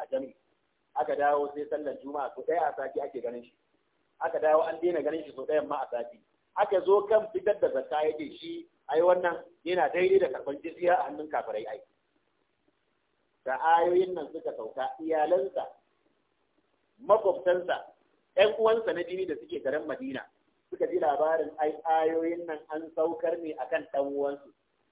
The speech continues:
Suka bi shi, suka je suka faɗa mai cewa, "Ka jawo wa kanka bala'i ba. Allah tabaraka wa ta'ala ya saukar da ayoyi a kanka." Sai ya yi lissafin, wato,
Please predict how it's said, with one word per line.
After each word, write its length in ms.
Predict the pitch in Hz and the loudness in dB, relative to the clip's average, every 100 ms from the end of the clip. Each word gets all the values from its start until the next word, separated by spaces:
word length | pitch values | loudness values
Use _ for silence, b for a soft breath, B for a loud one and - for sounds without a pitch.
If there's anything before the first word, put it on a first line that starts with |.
| - | -12
Suka 200 | 185 165 | -2 -2
bi 260 | - 170 175 | -2 -8 -10
shi, 220 | 170 - _ _ _ _ | -14 -18 _ _ _ _
suka 160 | 180 160 | -6 -4
je 100 | 160 | -4
suka 160 | 175 170 | -4 -4
faɗa 240 | 170 160 156 | -2 -2 -2
mai 140 | 151 | -4
cewa, 200 | 151 151 | -4 -2
"Ka 160 | 175 180 | 0 0
jawo 200 | 185 190 | 2 4
wa 120 | 180 170 | 4 2
kanka 200 | 151 135 | -4 -4
bala'i 360 | 123 139 143 | 0 0 -2
ba. 140 | 117 110 _ _ _ _ _ _ - | -6 -10 _ _ _ _ _ _ -6
Allah 240 | 180 165 | 0 0
tabaraka 340 | 156 165 165 165 | 0 0 0 -2
wa 100 | 165 | -2
ta'ala 240 | 160 160 160 | 0 0 0
ya 60 | 156 | 2
saukar 280 | 165 165 175 | 0 0 -2
da 80 | 156 | -2
ayoyi 400 | 160 160 165 160 | 2 2 2 0
a 120 | 147 139 | -2 0
kanka." 320 | 165 - 127 - _ _ _ _ _ _ _ _ _ _ | 0 2 -2 -2 _ _ _ _ _ _ _ _ _ _
Sai 160 | 156 170 | 0 0
ya 140 | 180 | 2
yi 120 | 180 180 | 2 0
lissafin, 720 | 160 - 156 160 165 160 - - _ _ _ _ _ _ | -2 -6 -2 0 0 -2 -6 -12 _ _ _ _ _ _
wato, 580 | 127 135 135 143 139 127 | -4 -2 -2 -4 -6 -6